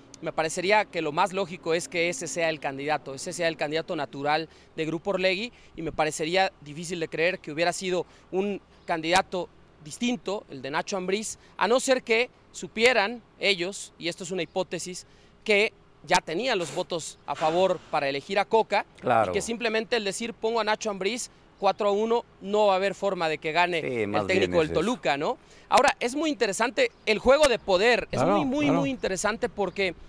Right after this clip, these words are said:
Speaker 1: en realidad, y, y esto, yo, yo lo que digo siempre es que no hay casualidades, pero en el año dos mil dieciocho, cuando concluye la Copa del Mundo de Rusia, México,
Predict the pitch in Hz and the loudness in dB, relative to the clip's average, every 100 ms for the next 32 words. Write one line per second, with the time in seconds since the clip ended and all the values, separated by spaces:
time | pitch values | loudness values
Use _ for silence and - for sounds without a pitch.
0 | - - 214 226 220 214 269 233 - 220 | -14 -6 0 0 2 2 2 -2 -12 -14
1 | - 214 220 254 - 302 - - - - | -12 -4 0 0 2 0 0 -14 -20 -18
2 | 180 254 233 277 294 247 202 180 214 208 | -2 -2 2 0 0 0 0 0 -2 -2
3 | 226 214 214 214 220 214 233 240 - 175 | 0 -2 -2 -2 0 0 0 0 0 0
4 | 165 170 185 170 - 175 175 175 190 262 | 2 2 2 0 -4 0 0 0 0 0
5 | 302 240 185 247 226 190 - 185 - 165 | 0 -2 -2 -6 -4 -6 -4 -6 -6 -10
6 | - - - 165 156 156 160 180 247 254 | -12 -20 -10 -4 -4 -2 -4 -4 0 2
7 | 220 220 214 202 175 196 190 165 151 170 | 2 0 0 -2 0 -4 -2 -2 0 -2
8 | - 156 151 - - - - - 202 233 | -2 -4 -4 -8 -20 -20 -20 -4 0 0
9 | 233 - 214 | -2 -2 -2